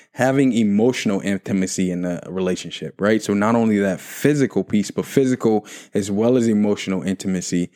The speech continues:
where your partner can be completely vulnerable around you and not have to worry about being humiliated or ridiculed for something that they've either shared with you or that they expressed to you in some way, shape, or form, right? So physical intimacy,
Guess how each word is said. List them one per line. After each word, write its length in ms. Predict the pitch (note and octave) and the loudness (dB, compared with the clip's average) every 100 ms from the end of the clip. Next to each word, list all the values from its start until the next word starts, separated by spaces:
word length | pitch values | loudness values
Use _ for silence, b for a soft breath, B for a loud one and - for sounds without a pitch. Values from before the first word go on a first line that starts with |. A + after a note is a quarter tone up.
| b - | b -4
where 120 | G#2+ | 0
your 80 | A2+ | 2
partner 360 | - B2+ A2+ | 2 0 0
can 180 | G#2 G2+ | 0 0
be 140 | G2 G2 | 0 0
completely 600 | G2 F#2+ D3 C#3 C#3 A2 | -2 0 0 2 2 0
vulnerable 560 | G#2+ G#2+ G#2 G2+ F#2+ | 0 0 0 0 0
around 380 | F#2+ F#2+ F#2+ F#2+ | 0 0 0 0
you 240 | F#2+ F#2 - B B | 0 -2 -4 B B
and 200 | G#2+ G#2+ | 0 2
not 240 | B2 A#2+ | 2 0
have 200 | B2+ A#2 | 0 -2
to 120 | - G2+ | 0 0
worry 320 | A2 A2 G#2+ | 2 2 2
about 440 | G2 G#2+ G2+ - | 2 0 0 -2
being 380 | A2+ G#2+ G#2 G2+ B B | -2 0 0 -2 B B
humiliated 840 | - A2+ C3 C#3 A2+ G#2+ G2+ G2 F#2+ | -2 2 4 4 4 2 2 2 0
or 160 | G2+ F#2+ | -2 0
ridiculed 640 | A2 C3 A2 - G2+ F#2+ | 2 2 0 -2 0 -2
for 160 | - G2 | -2 -4
something 420 | - G#2+ G#2 G2+ | -2 -4 -2 -4
that 180 | F#2+ - | -6 -4
they've 260 | G2 G2 | -4 -2
either 220 | G2 F2 F2 | -4 -4 -4
shared 340 | - E3 D3+ | 0 2 2
with 240 | C3+ B2+ | 0 0
you 260 | B2+ B2 A#2+ B B B | 0 2 -2 B B B
or 460 | C3+ B2+ B2 A#2 G#2+ | 0 2 4 2 2
that 360 | A2+ G#2+ - | 2 0 0
they 120 | A2 | 0
expressed 560 | G#2+ G2 - A#2+ A2 - | 0 -2 -2 -2 -2 -2
to 80 | A2 | 0
you 180 | G2+ F#2+ | 0 -2
in 80 | |
some 260 | F#2 F#2+ F#2 | -4 -4 -2
way, 120 | F2+ | -2
shape, 260 | F2 F#2 F2 | -2 -4 -6
or 80 | E2+ | -8
form, 380 | - F2 E2 - - | -6 -6 -6 -14 -4
right? 200 | G#2+ A2 | 0 2
So 140 | A#2 | 2
physical 400 | G#2+ C#3 D3 E3+ | 2 2 2 2
intimacy, 640 | D#3+ E3+ D#3+ E3 - E3 | 2 2 2 2 4 2